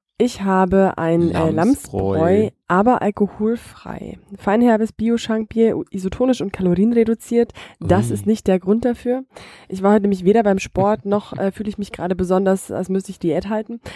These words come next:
Speaker 1: Aber
Speaker 2: Ja.
Speaker 1: ähm, ich bin ein bisschen angeschlagen, man hört's ja an meiner Stimme und ich wollte einfach auch mal einen Tag kein Bier trinken.
Speaker 2: Find ich gut, denn am Wochenende, <laughs> da, wer weiß, was da passiert,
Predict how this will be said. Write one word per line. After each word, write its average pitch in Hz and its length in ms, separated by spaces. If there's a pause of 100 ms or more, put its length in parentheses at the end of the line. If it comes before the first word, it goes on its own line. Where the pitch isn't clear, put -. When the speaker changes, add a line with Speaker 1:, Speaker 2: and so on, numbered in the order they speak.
(220)
Speaker 1:
Aber 208 440
Speaker 2:
Ja. 87 140 (920)
Speaker 1:
ähm, 202 280
ich - 180
bin 226 160
ein - 20
bisschen 214 240
angeschlagen, 190 600
man 185 140
hört's 190 220
ja 180 80
an 175 60
meiner 165 180
Stimme 190 320
und 156 80
ich 170 120
wollte 165 200
einfach 165 200
auch 160 120
mal 165 140
einen 160 200
Tag 160 160
kein 160 220
Bier 160 160
trinken. 165 480 (600)
Speaker 2:
Find 156 280
ich 139 160
gut, 170 320
denn 120 120
am 117 180
Wochenende, 117 420
<laughs> - 0
da, - 500 (220)
wer 120 240
weiß, 104 500
was 101 240
da 95 140
passiert, - 400